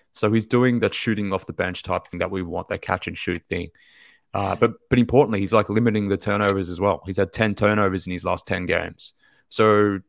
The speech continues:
there have been issues that we've had with Kobe in the past, like the inconsistent shooting, the inconsistent ball handling, the, the decision making. But those things have been really solid the last ten games, as has his,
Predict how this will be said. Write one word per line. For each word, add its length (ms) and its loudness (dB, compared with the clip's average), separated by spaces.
there 100 10
have 60 12
been 40 2
issues 320 2
that 100 0
we've 140 0
had 60 -6
with 120 -2
Kobe 240 0
in 100 -4
the 60 -6
past, 360 -2
like 80 -4
the 120 -4
inconsistent 540 -6
shooting, 480 0
the 80 -2
inconsistent 540 -8
ball 200 -2
handling, 540 -4
the, 160 -4
the 80 2
decision 420 0
making. 480 -4
But 160 -2
those 320 6
things 540 -2
have 140 -2
been 160 0
really 220 4
solid 360 4
the 80 2
last 240 0
ten 200 -2
games, 280 -2
as 280 4
has 200 0
his, 140 -4